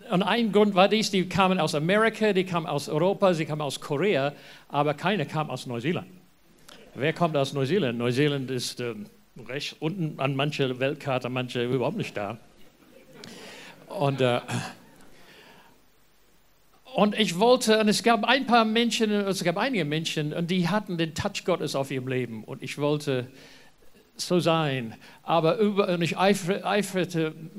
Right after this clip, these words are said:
sehr, aber ich war mit meinen eigenen Unzulänglichkeiten, Sünden und so weiter auch, äh,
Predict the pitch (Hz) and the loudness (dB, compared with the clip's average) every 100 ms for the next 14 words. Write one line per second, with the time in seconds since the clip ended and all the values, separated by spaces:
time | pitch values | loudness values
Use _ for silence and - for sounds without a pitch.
0 | 185 147 185 151 151 - 160 156 - 170 | -6 2 4 4 2 2 0 0 -4 0
1 | 165 160 151 156 151 165 160 165 190 185 | 0 0 -2 -4 -2 -2 -4 -4 -4 -4
2 | 170 165 156 - 160 160 135 170 170 151 | -6 -6 -8 -6 -6 -6 -10 -10 -10 -10
3 | - 147 143 151 185 - - - - - | -6 -6 -4 -4 -6 -12 -20 -20 -20 -20
4 | - 147 143 | -8 -4 -4